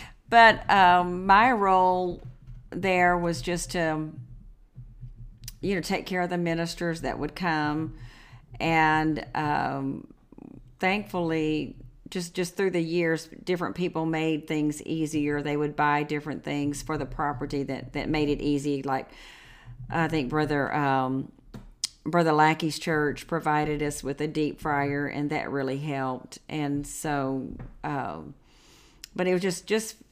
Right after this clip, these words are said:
fi-, just taking, I would take the things that I could, like barbecue sauce, things that would make it a little bit more like home, because we could get the hamburger meat.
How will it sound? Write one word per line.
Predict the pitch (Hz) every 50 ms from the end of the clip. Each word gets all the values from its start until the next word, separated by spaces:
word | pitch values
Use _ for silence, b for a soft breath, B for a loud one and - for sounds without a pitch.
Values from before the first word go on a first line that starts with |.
| _ -
fi-, | 202 196 196 196 - -
just | - 240 - - - - - - - - - - - _ _ _ -
taking, | - 190 180 175 190 185 185 185 170 -
I | - 165
would | 165 170 175 170
take | - 180 170 170 -
the | 175 170
things | - 175 175 175 170 170
that | - - 165
I | 160 160
could, | 160 - - 160 156
like | 156 156 - 147
barbecue | 143 135 135 147 151 - - 165
sauce, | 143 - - 147 143 139 143 143 139
things | - 131 160 160
that | 131
would | 120 135
make | 147 147 147 143 156
it | 147
a | 151
little | 147 147 156 165 170 175
bit | 151 135 -
more | - 139 143 143 139
like | 135 127 - - -
home, | 156 147 143 147
because | 156 - - 147 143 143
we | 147 143
could | - 147 -
get | - 143 -
the | 165 160
hamburger | 165 156 151 147 143 139 135 131 139
meat. | 135 139 135 135 135 135 135 127